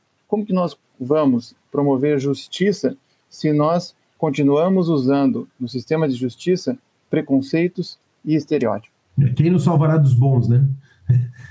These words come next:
Speaker 2: O sujeito diz que, "Ah, não, mas é pra resolver aqui." Olha,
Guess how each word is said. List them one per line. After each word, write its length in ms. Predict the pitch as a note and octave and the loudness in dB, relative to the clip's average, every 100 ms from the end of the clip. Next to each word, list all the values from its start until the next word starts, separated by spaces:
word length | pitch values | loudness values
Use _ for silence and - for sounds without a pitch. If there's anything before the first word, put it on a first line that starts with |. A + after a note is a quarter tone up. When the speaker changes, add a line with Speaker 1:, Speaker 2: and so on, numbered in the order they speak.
| - | 0
Speaker 2:
O 40 | - | 2
sujeito 480 | D3+ C3 E3 G3 F#3 | 2 4 4 4 2
diz 160 | D#3+ | 2
que, 140 | - A#3 | 0 -2
"Ah, 140 | A#3 | 0
não, 220 | G3 A3 | 0 2
mas 180 | D3+ C#3+ | 2 2
é 80 | F#3+ | 2
pra 200 | F#3+ F#3+ | 0 0
resolver 800 | D3+ G3 F#3+ F#3+ A#2 D3+ A#3+ G#3 | 2 2 2 2 4 2 2 0
aqui." 180 | C#3+ G3 | 0 -2
Olha, 260 | A3+ - | -4 -4